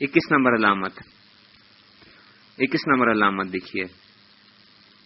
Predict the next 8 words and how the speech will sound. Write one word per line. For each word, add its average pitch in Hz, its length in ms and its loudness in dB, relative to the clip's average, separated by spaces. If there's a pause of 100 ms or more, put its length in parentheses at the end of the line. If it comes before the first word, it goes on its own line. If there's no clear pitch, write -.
(580)
اکیس - 260 0
نمبر 170 240 2
علامت 131 440 2
یہ 135 120 2
ہوتی 107 340 0
ہے 123 360 -4 (1400)
کہ 151 220 4 (540)
نکرہ 135 380 6